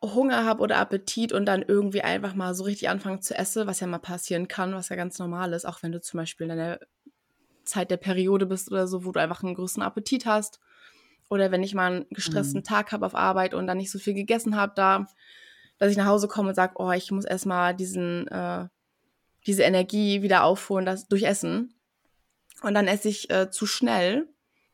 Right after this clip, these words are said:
Speaker 1: und hab dann dieses abrupte Gefühl von, äh, Fülle einfach in meinem Magen. Das kennt man ja, wenn man einfach so viel, so viel isst oder relativ schnell isst, dass du dann sich sehr voll fühlst.
Speaker 2: Mhm.
Speaker 1: Und,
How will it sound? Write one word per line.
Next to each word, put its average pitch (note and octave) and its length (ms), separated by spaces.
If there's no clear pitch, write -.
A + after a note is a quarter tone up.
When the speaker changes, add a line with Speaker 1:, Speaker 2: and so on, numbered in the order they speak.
Speaker 1:
und F#3 200
hab G#3 180
dann G3 360
dieses F#3+ 440
abrupte F#3+ 840
Gefühl G#3 540
von, F#3 560
äh, E3+ 440
Fülle F3+ 380
einfach F3 400
in F3+ 100
meinem E3+ 180
Magen. F3+ 460
Das G3 120
kennt G3+ 180
man F3+ 120
ja, F3+ 120
wenn F#3 100
man F3+ 120
einfach F3+ 220
so G3+ 120
viel, F#3+ 380
so A3 160
viel G#3+ 200
isst A#3 280
oder F#3+ 240
relativ F#3+ 340
schnell G3+ 320
isst, G3 200
dass F#3+ 160
du G3+ 80
dann F#3 160
sich F#3 200
sehr F3+ 140
voll G#3+ 300
fühlst. A3+ 600
Speaker 2:
Mhm. G3 420
Speaker 1:
Und, G3 160